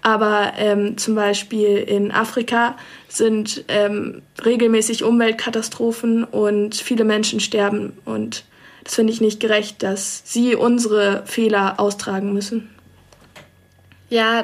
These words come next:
Speaker 2: das ist jetzt hauptsächlich auf, ähm, ähm, das Globale bezogen, ähm, wo natürlich auch die Katastrophen am größten sind. Aber was mir auch total Angst macht, ist, dass viele Menschen einfach diese Dringlichkeit nicht verstehen.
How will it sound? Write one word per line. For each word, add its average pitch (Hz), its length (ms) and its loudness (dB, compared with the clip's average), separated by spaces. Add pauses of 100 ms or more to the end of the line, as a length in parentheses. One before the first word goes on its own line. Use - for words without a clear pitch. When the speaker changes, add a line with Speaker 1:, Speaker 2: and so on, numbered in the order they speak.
(100)
Speaker 2:
das 220 200 -4
ist - 200 -2
jetzt 220 280 0
hauptsächlich 214 720 -4
auf, 202 540 0 (180)
ähm, 190 380 -2 (720)
ähm, 190 340 2 (280)
das 202 160 -6
Globale 220 440 2
bezogen, 254 600 0 (520)
ähm, 214 380 4 (120)
wo 208 120 -2
natürlich 208 460 0
auch 196 100 2
die 196 140 -8
Katastrophen 202 520 -4
am 190 120 0
größten 226 400 0
sind. 214 280 0 (320)
Aber 214 480 2 (220)
was 214 220 0
mir 226 180 4
auch 208 100 -2
total 208 300 0
Angst 226 340 0
macht, 202 220 -2
ist, 208 260 -6 (280)
dass 208 160 -8
viele 220 200 0
Menschen 214 360 2
einfach 196 180 -2
diese 196 280 -6
Dringlichkeit 220 680 0
nicht 196 220 0
verstehen. 185 540 0